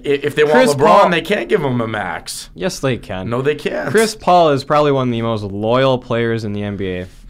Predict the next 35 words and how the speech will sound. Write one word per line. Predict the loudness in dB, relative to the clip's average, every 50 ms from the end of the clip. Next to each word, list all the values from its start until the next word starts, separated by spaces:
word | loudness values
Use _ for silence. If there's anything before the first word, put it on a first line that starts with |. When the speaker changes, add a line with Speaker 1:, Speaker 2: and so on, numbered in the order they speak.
| -16 -6
Speaker 2:
The | -2 0
only | 2 4 4 6
Speaker 1:
For | 6
Speaker 2:
reason | 6 6 6 4 2
he's | 0 0 -2 -2
ever | -2 -2 -2 -2
been | -2 -4 -4
traded | -4 -2 -2 -2 -2
is | -2
because | -4 -6 -4 -2 -2 -2 -2 -4 -8 -12 -16 _ -20 -20 -20 -20 -20 -20 -20 -20 -18 -10 -8
the | -8
team | -8 -6 -6 -4 -2 -2 0 -2 -2 -2 -4 -4 -6 -8 -12 -20 -20 -20 -20 -20 -20 -20 -16 -6
couldn't | -4 -4 -2 -2 -4
build | -2 0 0 0 0
around | 0 0 0 0 0 0 0
him, | -2 -4 -4
so | -4 -6 -4
they | -4 -4
just | -4 -4 -8 -8 -10
traded | -8 -4 -2 -2 -2 -2
him | -2 -4 -6 -8 -8
for | -8 -6 -6 -6
future | -4 -4 -6 -4 -4 -4 -4
assets. | -2 -2 -2 -2 -4 -4 -4 -4 -4 -4
Speaker 1:
And | -2 -2
now | 0 0 0 2
they're, | 2 2 2 0 -2
now | -6 -8 -6 -4 -2 -2 -2 -2
he's | -2 -4 -4 -6
a | -6 -4
secondary | -4 -6 -6 -4 -6 -4 -2 0 -2 -2 -2
player | -2 -2 -2 -2 -2
to | -2 -4
James | -6 -4 -6 -6 -6 -6
Harden. | -4 -2 -2 -2 -2 -4 -8 -14 -16